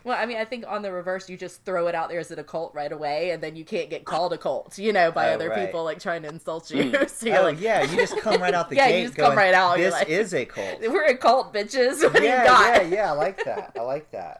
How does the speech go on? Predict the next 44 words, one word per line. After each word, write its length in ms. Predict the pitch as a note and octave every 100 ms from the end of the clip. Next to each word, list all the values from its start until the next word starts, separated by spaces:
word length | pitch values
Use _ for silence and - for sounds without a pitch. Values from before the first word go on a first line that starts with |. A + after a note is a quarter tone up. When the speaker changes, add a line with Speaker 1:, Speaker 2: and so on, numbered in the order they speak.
| -
Speaker 3:
Yeah, 140 | -
okay, 200 | C#4 - -
I 60 |
like 240 | F3 F3+ -
that 160 | F3+
too. 220 | - D#3 G#2 -
Speaker 2:
It's 80 | -
like, 160 | D3
"Fuck 340 | - F#3+ A3 E4
you." 300 | A#2+ G2 G2+ -
Yeah. 300 | C#3+ B2 F#2+
Speaker 1:
<laughs> 60 | - - _
Yeah. 140 | A3+ F3+
Speaker 2:
"Fuck 240 | D#3 D#3
you." 200 | C#3+ G2+ G#2
What 140 | C3
do 60 | C#3+
you, 60 | -
Speaker 1:
<laughs> 560 | D#4+ - - A4+ -
Speaker 2:
fuck 280 | - C#4+ F4
you. 80 | - _ -
Like, 280 | C#3+ C#3+ C3+
bring 280 | D3+ E3+ F3
it. 220 | A2+ - - B3
Speaker 1:
Yeah. 160 | A3+ - - A3 -
<laughs> 320 | - - -
Don't 240 | C4+ B3+
join 260 | B3 B3 A3+
it. 240 | D3+ E3+ -
Or, 180 | G3+ G#3
Speaker 2:
Yeah. 240 | F#3+ D3
Speaker 1:
you 60 | G#3+
know, 180 | G3+ G3+
I 100 | G#3+
mean, 140 | A#3+
if 80 | A#3+
you 80 | A#3
don't, 220 | A3+ A3+
Speaker 2:
Yeah. 200 | - -
Speaker 1:
if 120 | F#4+ B3+
you 60 |
don't 160 | A#3 E4+
like 220 | F#4+ -
Speaker 3:
Yeah. 140 | F#3+